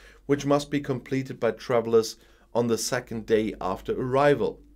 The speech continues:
A new date was not mentioned because the situation with the private providers is currently difficult,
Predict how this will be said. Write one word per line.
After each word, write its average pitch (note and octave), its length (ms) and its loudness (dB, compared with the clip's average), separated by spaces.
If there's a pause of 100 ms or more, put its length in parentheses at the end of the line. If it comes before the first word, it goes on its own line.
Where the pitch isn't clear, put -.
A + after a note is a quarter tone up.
(640)
A C3 40 2
new C3+ 280 4
date G#3 420 0
was F3+ 260 -2
not F#3+ 320 2
mentioned B2 560 -2
because D3 400 4
the C3 120 -6
situation B2+ 880 -2
with A#2+ 160 0
the A2+ 80 0
private A#2+ 520 -2
providers B2 680 0
is - 160 -8
currently F3 400 -4
difficult, D3+ 800 2